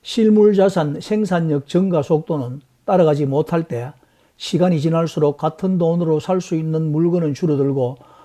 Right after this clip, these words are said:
우리의 노동 가치는 자동적으로 희석이 되는 것입니다. 현재 화폐는 금으로 보장이 되지 않는 완전한 법정 화폐, 피아트 머니입니다. 그 가치는 신뢰로 유지되는데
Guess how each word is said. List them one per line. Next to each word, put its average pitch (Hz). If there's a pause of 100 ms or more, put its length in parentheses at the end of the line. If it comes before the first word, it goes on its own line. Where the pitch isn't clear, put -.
(120)
우리의 165
노동 156
가치는 165
자동적으로 160
희석이 139
되는 127
것입니다. 120 (840)
현재 220
화폐는 196
금으로 190
보장이 160
되지 170
않는 131 (380)
완전한 147
법정 190
화폐, 135 (220)
피아트 190
머니입니다. 123 (640)
그 175
가치는 170
신뢰로 220
유지되는데 143